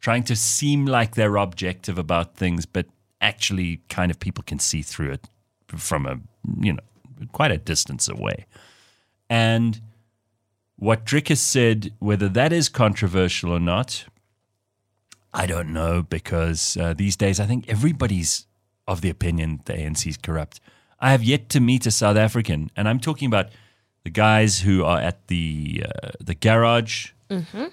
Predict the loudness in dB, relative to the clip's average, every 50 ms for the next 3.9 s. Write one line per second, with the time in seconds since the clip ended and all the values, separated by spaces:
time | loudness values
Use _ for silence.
0 | _ _ _ -6 -4 -2 -2 -2 -2 -2 -2 -2 -2 -2 -4 -6 -4 -6 -6 -4
1 | -2 -2 -2 0 0 0 2 2 0 0 -2 2 4 6 6 6 6 4 2 0
2 | -6 -14 -20 _ _ _ _ _ _ _ _ _ _ 0 2 4 4 4 4 4
3 | 6 6 6 8 6 6 6 6 4 4 2 2 0 -2 -4 -6 -8